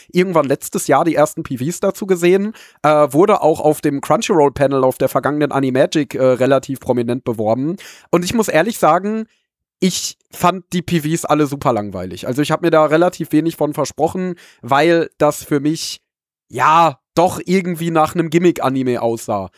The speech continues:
Also nach einem, "Haha, schau mal, hier hast du das super quirlige Gyaru und da den langweiligen Typen und die interagieren jetzt miteinander. Ist das nicht ulkig?"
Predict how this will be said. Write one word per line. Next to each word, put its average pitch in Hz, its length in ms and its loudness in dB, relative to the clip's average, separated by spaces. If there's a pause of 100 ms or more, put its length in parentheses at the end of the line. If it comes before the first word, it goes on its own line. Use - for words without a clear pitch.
(160)
Also 143 240 2
nach 147 160 0
einem, 156 400 0 (260)
"Haha, 160 540 4
schau 170 280 2
mal, 135 400 4
hier 160 280 2
hast 151 260 0
du 160 80 -6
das 147 320 -2
super 165 260 -2
quirlige 151 460 -2
Gyaru 147 340 2
und 131 220 -4
da 147 160 4
den 143 260 -2 (240)
langweiligen 143 680 0
Typen 143 500 -2
und 139 300 -4
die 156 180 2
interagieren 151 560 0
jetzt 139 220 0
miteinander. 127 520 0
Ist 135 220 -8
das 143 160 0
nicht 156 220 -6
ulkig?" 151 420 0